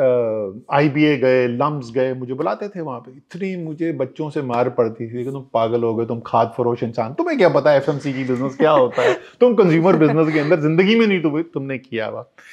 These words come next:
तो अप्रोच हमने भी वहाँ पे भी ये रखी। हमने कहा, "बिल्कुल ठीक।" अ, that's the argument I used to make, "बिल्कुल ठीक बात कर,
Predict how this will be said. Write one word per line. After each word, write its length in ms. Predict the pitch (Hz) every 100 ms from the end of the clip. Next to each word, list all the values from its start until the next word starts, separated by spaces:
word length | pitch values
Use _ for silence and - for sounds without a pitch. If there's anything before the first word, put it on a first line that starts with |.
| - - - _ -
तो 60 |
अप्रोच 340 | 214 202 214 214
हमने 200 | 185 190
भी 80 | 180
वहाँ 220 | 143 147
पे 120 | 143
भी 180 | 117 104
ये 60 |
रखी। 260 | 95 92 -
हमने 140 | 95
कहा, 120 | 85 95
"बिल्कुल 240 | 101 151
ठीक।" 200 | - 226 _ _ _ _ _ _ _ _ _
अ, 180 | 135 -
that's 360 | 175 131 165 -
the 220 | 190 175
argument 260 | 170 190 180
I 100 | 180
used 120 | 180 208
to 60 |
make, 120 | 240 226
"बिल्कुल 280 | 104 143 311
ठीक 240 | 285 233 156
बात 200 | 110
कर, 100 | -